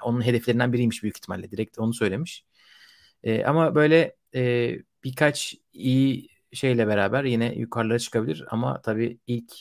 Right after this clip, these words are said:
yetmiş altmış geliyordu galiba onun için puan dağıtılsaydı.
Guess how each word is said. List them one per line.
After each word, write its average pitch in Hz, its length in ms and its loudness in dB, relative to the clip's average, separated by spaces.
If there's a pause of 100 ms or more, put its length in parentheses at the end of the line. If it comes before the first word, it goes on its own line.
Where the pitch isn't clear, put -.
(120)
yetmiş 117 540 -4
altmış 147 340 -6
geliyordu 98 360 -2
galiba 95 380 -4 (420)
onun 101 160 -2
için 95 280 -6 (240)
puan 101 260 2
dağıtılsaydı. 92 540 -2